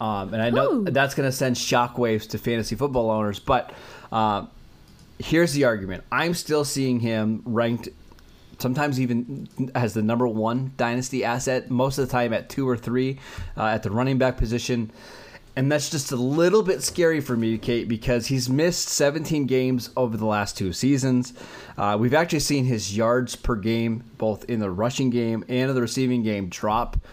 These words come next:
Speaker 1: uh, in each of the last two years. Granted, he only played two year, two games last year, but he had this fantastic rookie season.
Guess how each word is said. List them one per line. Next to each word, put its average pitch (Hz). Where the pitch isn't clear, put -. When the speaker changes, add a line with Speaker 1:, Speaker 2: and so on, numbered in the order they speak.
Speaker 1:
uh, 104
in 120
each 123
of 120
the 110
last 113
two 120
years. 110
Granted, 104
he 104
only 104
played 104
two 117
year, 117
two 143
games 123
last 110
year, 101
but 107
he 135
had 139
this 127
fantastic 147
rookie 135
season. 120